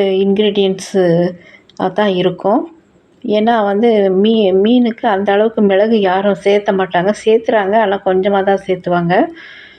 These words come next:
ஆனா இந்த அளவுக்கு, அ, மீ-, மிளகு சேர்த்துனா தான் அவ டேஸ்டா இருக்கும். அந்த, அ, உடல் நலத்துக்கும் நல்லதுன்னு ஏற்கனவே நான் சொல்லியிருக்கேன்.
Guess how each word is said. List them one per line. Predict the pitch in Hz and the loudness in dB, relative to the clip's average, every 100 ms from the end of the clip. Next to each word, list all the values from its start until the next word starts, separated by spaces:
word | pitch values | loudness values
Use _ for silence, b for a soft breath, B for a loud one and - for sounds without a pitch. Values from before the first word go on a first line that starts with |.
| B _ _ _ _ _ _ _ _ _ _ _ _ _ _ _ _ _ _ _ _ _ _ _ _ _ _ _ - | B _ _ _ _ _ _ _ _ _ _ _ _ _ _ _ _ _ _ _ _ _ _ _ _ _ _ _ -4
ஆனா | 226 | -2
இந்த | 220 202 208 | 0 0 2
அளவுக்கு, | 202 214 208 247 214 B B _ _ | 0 -2 0 0 0 B B _ _
அ, | 196 196 190 | 0 2 2
மீ-, | 185 202 202 196 190 175 - 185 | 2 2 2 2 0 -2 0 0
மிளகு | 190 196 208 208 | 2 2 0 0
சேர்த்துனா | 190 190 190 175 | 0 0 -2 -2
தான் | 170 240 | -2 -2
அவ | 185 180 185 | -2 -2 -4
டேஸ்டா | 175 190 196 190 214 196 | -2 0 0 -2 -4 -2
இருக்கும். | 180 175 170 196 269 - B B B B _ 240 - _ _ _ - | -2 -4 -2 -2 -2 -6 B B B B _ -14 -14 _ _ _ -20
அந்த, | - 208 202 190 180 180 | -6 -4 0 0 2 2
அ, | 180 175 | 2 2
உடல் | 170 180 208 208 | 2 2 0 2
நலத்துக்கும் | 185 180 196 240 214 | -2 -2 -4 -2 0
நல்லதுன்னு | 185 180 190 190 190 214 | -2 0 0 0 2 2
ஏற்கனவே | 180 175 190 196 | 0 -2 -2 0
நான் | 175 170 | -2 0
சொல்லியிருக்கேன். | 180 175 170 - 202 | 0 0 -2 -2 0